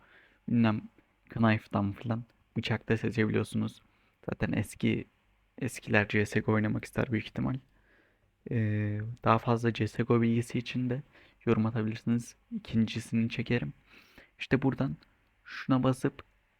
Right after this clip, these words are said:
kopyalıyorsunuz. Ee, konsola yapıştırıyorsunuz ya da direkt şuna tıklayaraktan girişinizi yapıyorsunuz. Ee, son C S G O ayarlarınızla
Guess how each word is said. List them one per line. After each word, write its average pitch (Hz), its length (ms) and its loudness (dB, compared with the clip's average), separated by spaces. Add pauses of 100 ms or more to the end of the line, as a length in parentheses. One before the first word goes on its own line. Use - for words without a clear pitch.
(600)
kopyalıyorsunuz. 123 1000 0 (960)
Ee, 113 240 2 (200)
konsola 120 380 0
yapıştırıyorsunuz 107 840 -2
ya 113 120 2
da 117 100 -2
direkt 117 260 0
şuna 120 300 -2
tıklayaraktan 120 840 -2 (960)
girişinizi 117 540 0
yapıyorsunuz. 113 680 -2 (500)
Ee, 110 300 4
son 135 300 0
C 120 180 2
S 120 160 0
G 117 140 -2
O 120 40 6
ayarlarınızla 113 880 -2